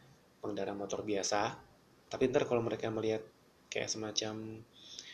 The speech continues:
mangsa, mereka bakal nawarin. Ternyata murah sih ojeknya. Dan gini, di Hainan kan banyak orang yang pakai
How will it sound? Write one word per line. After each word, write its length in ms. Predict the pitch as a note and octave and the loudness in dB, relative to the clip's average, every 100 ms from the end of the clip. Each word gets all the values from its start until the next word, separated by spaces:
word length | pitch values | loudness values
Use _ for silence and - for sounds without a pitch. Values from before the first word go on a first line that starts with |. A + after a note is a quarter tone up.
| - - - - | -18 -20 -20 -6
mangsa, 400 | A2 G#2 G2+ A2 | -4 -2 -2 0
mereka 240 | A#2 A#2 A#2 | -2 0 0
bakal 480 | G#2 G#2 G2 G2 G2 - | 0 -2 -2 -4 -8 -8
nawarin. 400 | G2+ G#2+ A2 G#2+ - - - - - - _ - - - - - - - - - - - - - _ - | -2 0 2 0 -8 -20 -20 -20 -20 -20 _ -20 -20 -20 -20 -20 -20 -20 -20 -20 -20 -20 -20 -20 _ -2
Ternyata 520 | B2+ B2+ - F#3 F#3 - - - - - - - - - - | 0 0 0 0 -2 -12 -20 -20 -20 -20 -20 -20 -20 -20 -2
murah 280 | A#2+ A#2 F3+ | 2 4 4
sih 200 | D#3 F#3+ | 2 2
ojeknya. 480 | B2+ A#2+ A#2+ A#2+ C#3 D#3+ - - - - - - - | 2 4 4 2 -2 -2 -14 -20 -20 -20 -20 -20 0
Dan 360 | A#2+ A#2+ A#2+ - - | 6 6 4 -6 -10
gini, 280 | B2+ A#2 G2 - - - - - - - - - | -2 -2 -2 -10 -20 -20 -20 -20 -20 -20 -20 -8
di 160 | C3 B2+ | 4 6
Hainan 320 | C3 C3 C3+ | 8 6 6
kan 160 | G3 | 4
banyak 560 | E3+ C3 B2 B2 - - | 6 4 4 0 -4 0
orang 240 | A#2+ A#2+ A#2 | 2 4 2
yang 120 | A#2 | -2
pakai 400 | - B2 A#2 - | 0 2 2 0